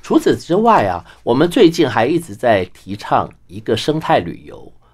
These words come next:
啊，这个叫做我们的，我们有一个绿色厨房，那我们还有瑞士籍的主厨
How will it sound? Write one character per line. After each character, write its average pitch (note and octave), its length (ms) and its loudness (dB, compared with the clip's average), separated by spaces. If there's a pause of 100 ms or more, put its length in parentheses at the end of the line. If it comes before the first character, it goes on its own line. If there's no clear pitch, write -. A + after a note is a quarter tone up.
啊， F2 400 -4
这 B2 120 -2
个 G2 120 -2
叫 G2 260 0
做 F#2+ 340 -4 (220)
我 G#2+ 140 2
们 G2+ 240 -2
的， G2 280 2 (200)
我 G#2 100 2
们 D#3 100 6
有 A3 80 4
一 A2+ 60 2
个 C#3+ 140 0
绿 A#3+ 200 4
色 C3+ 320 2
厨 - 240 -12
房， F2 280 -4 (320)
那 F#3+ 100 4
我 D3+ 160 4
们 B2+ 100 2
还 C#3+ 140 0
有 C3 340 2 (160)
瑞 C#4 280 4
士 F#3+ 240 -2
籍 G2 200 -12
的 A2 140 -2
主 A2 300 -10 (100)
厨 G2 420 -12